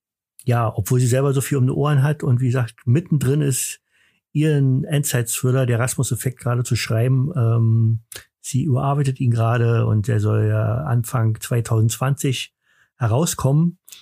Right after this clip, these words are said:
Ihr müsst unbedingt auf ihre Internetseite, wie gesagt, gehen, cookie ellerdahl punkt D E oder eben auch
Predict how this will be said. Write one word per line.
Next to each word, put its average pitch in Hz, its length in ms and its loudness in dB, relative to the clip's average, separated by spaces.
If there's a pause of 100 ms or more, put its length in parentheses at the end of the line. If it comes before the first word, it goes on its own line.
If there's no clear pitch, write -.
(160)
Ihr 123 80 2
müsst 127 260 0
unbedingt 165 500 0
auf 139 140 -2
ihre 143 420 0 (200)
Internetseite, 180 540 0
wie 180 60 0
gesagt, 170 260 -2
gehen, 180 360 -2 (320)
cookie 165 600 0 (280)
ellerdahl 131 800 2
punkt 107 300 0
D 131 60 -4
E 175 420 -2 (640)
oder 139 360 0
eben 127 280 0
auch 123 400 -4